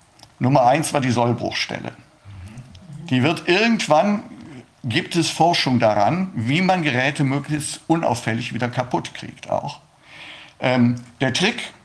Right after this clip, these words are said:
oder sagen wir mal, das Ziel ist, dass man den gesättigten Markt entsättigt.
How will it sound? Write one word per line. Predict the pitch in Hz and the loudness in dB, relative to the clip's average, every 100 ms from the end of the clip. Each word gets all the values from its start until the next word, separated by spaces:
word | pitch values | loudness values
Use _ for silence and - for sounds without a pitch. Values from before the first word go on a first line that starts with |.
| _ _ | _ _
oder | 139 120 110 | -2 0 2
sagen | 135 123 | 4 4
wir | |
mal, | 117 | 4
das | 113 113 - | 2 -2 0
Ziel | 214 202 - | 2 2 2
ist, | 147 185 - - - - | 0 -2 -8 -18 -20 -4
dass | 139 139 | -2 2
man | 147 147 185 185 - _ _ | 4 4 2 -4 -12 _ _
den | 147 123 | 0 2
gesättigten | 127 120 151 170 - 147 120 | 2 0 0 0 0 2 6
Markt | 117 143 - | 6 4 -2
entsättigt. | 143 135 135 117 117 117 - - | -2 -2 0 -2 -2 -6 -8 -14